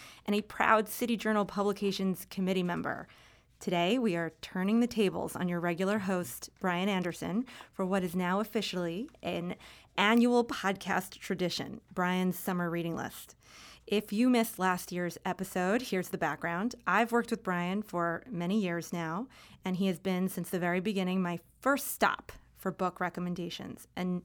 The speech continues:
not just for the summer, but all year long. But every summer, Brian curates a particularly good list for his August vacation, and since I am not the only one in the office who waits for this list, we thought we'd share it with you, our audience.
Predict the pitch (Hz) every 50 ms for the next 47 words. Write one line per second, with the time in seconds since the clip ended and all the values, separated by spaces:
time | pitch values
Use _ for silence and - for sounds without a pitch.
0 | _ _ - 180 175 175 151 - 185 175 - - 190 175 180 - - 185 170 170
1 | 175 190 240 277 269 - 196 185 - - 180 180 185 180 175 175 175 165 170 -
2 | 147 - - - - - - - - - - - - - - - - - - -
3 | - 262 294 302 269 240 226 233 262 269 - - 220 208 240 277 277 - 233 202
4 | 190 190 208 220 190 196 185 180 180 180 190 214 208 - - 190 180 175 175 175
5 | - - 185 180 - 208 196 - - 269 269 - 277 247 202 180 175 170 156 151
6 | - 185 - 170 170 175 233 269 - - - - - 185 160 180 175 156 - -
7 | 165 170 175 175 175 - - - 160 165 160 - 175 165 165 - 190 202 254 294
8 | - - 180 180 175 - - - 269 277 302 - - - - 180 185 185 180 175
9 | 180 180 175 170 - 180 - - - 196 214 247 269 262 214 160 156 - - -
10 | - - - 165 156 143 147 - - - - - 180 - - - 180 165 175 202
11 | 254 - - - - - 185 175 170 175 175 - - 165 165 175 - - - -
12 | - 180 190 202 190 196 - 180 175 - - 180 170 - - - 180 170 165 -
13 | - 185 175 - 170 170 165 165 170 - - - 180 175 - - - 170 165 160
14 | 151 - - - - -